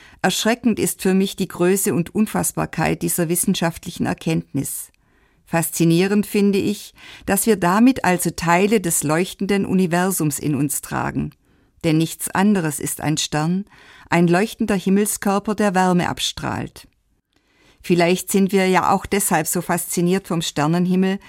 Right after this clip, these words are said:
weil wir ihn quasi in uns tragen. Die Dichterin Rose Ausländer beschreibt dieses Phänomen für mich wunderbar in folgenden Zeilen.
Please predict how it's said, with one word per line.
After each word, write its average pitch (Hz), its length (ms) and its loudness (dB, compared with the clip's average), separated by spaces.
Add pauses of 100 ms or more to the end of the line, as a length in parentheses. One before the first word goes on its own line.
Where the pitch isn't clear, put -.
(340)
weil 175 280 2
wir 202 100 2
ihn 208 200 2
quasi 175 460 0
in 190 240 0
uns - 280 -2
tragen. 139 600 -8 (800)
Die 170 100 0
Dichterin 214 580 2
Rose 175 420 0
Ausländer 190 500 0
beschreibt 185 600 -2
dieses 185 280 -2
Phänomen 180 540 0
für 190 220 -2
mich 175 420 -2
wunderbar 180 540 2
in 185 160 0
folgenden 180 580 -2
Zeilen. 156 640 -4